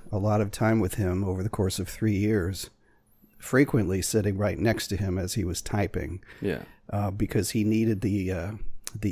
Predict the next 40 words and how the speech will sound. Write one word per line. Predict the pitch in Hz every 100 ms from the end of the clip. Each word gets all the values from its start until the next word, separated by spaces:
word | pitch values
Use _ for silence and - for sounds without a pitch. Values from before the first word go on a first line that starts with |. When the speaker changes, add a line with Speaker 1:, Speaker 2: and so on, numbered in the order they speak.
| 117
Speaker 1:
input | 123 120 127 104
of | 87
someone | - 107 104
else | 98 101
there. | 107 110 98 92
He | 107
needed | 104 95 98
to | 104
have | 104 101 92 - - - -
somebody | - 107 101 104 101 98
to |
bounce | 92 104 107 -
things | 104 98
off | 101 101
Speaker 2:
Yeah. | 139 147
Speaker 1:
of. | 87 98
He | 113
would | 87 85 107 - - - - - 127 107
go | 107
into | 101 104
these | 104 92
kind | - 104
of, | 92 92
he | 113
would | 98 87
play | - 110 98 107 - 104
brand | 117 117 110 117
new | 117
music | 107 110 101 101
from | - 107 98 90 82
the | 101
United | 104 104 101
Kingdom. | - 110 104 104 101
He | 95
would | 92
get | 98
a | 98
lot | 98 95
of, | 92 -
uh, | 95 92